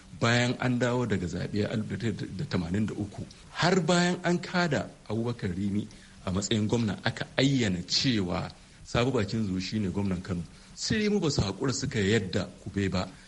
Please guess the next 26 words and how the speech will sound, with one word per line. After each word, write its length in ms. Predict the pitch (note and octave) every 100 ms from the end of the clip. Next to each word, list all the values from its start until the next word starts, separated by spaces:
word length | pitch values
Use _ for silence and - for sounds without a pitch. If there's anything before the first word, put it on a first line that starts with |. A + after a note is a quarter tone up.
| -
Hawa 340 | - D3 D#3 D#3
duro 240 | C#3 C3+
suka 240 | - C3 A2
yi 60 |
suka 300 | A2 B2+ A2 F2+ -
dinga 420 | C#3+ D3+ D3 G2 - - - - -
la'antar 420 | - A#2+ C3 B2+ F#2+
gwamnatin 340 | A#2 A#2+ G#2
Shehu 240 | G2 B2 G#2
Shagari, 540 | - F2+ F2 F#2 A#2+ - -
suka 240 | - - A2
zuba 240 | G2 A#2+
mata 260 | A#2+ A#2+ G2+
ruwa 280 | F2 F#2+ - -
da 120 | G2
mutunci 480 | G2+ A2 C#3 - F#2+
a 80 | -
idan 180 | B2+ A2+
mutane 360 | G2+ - A2 A2
a 80 | -
wannan 240 | G2+ F#2 A#2
lokacin. 360 | C3 C3+ - A#2+ - -
Kuma 240 | - D#3 E3+
daga 220 | D3 B2+ -
kan 300 | - F#3+ D#3
duro 300 | C#3 C#3